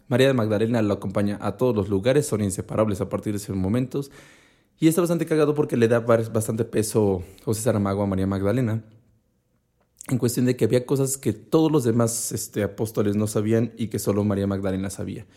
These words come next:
Es decir, había una confianza superior de Jesús hacia María Magdalena que de, este, de, de Jesús hacia los demás apóstoles.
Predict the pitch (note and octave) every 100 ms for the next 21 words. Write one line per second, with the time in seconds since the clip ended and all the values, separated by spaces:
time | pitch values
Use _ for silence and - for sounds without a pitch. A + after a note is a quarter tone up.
0 | _ _ _ - A2+ A2+ C3 - - _
1 | _ _ _ _ _ B2+ A#2+ D3+ D3 -
2 | B2 A2+ B2+ A#2 A2+ A2+ A#2 - G#2+ A2+
3 | A2+ G2 - - - _ _ _ _ _
4 | A#2 G#2+ A2+ - - - - B2 A2 -
5 | - A2+ A2 G2 G2 G2+ G#2+ G#2+ G2+ F#2
6 | A2+ C#3+ - - _ _ _ _ _ _
7 | _ _ _ A2 - C#3 C#3+ - - -
8 | G#2+ A2 A#2 A#2+ A2+ G#2 F#2+ - - G#2
9 | G2 F#2+ F2+ F2 F2 - _ _ _ _
10 | _ _ _ _ _ _ _ _ _ _
11 | _ _ _ _ C4+ _ _ B2+ G#2 G2
12 | A2 G#2+ G#2+ - B2+ A#2 G2 G2+ F#2 F#2
13 | G2 F#2+ F2+ - A#2 A#2 G2+ - - G2+
14 | -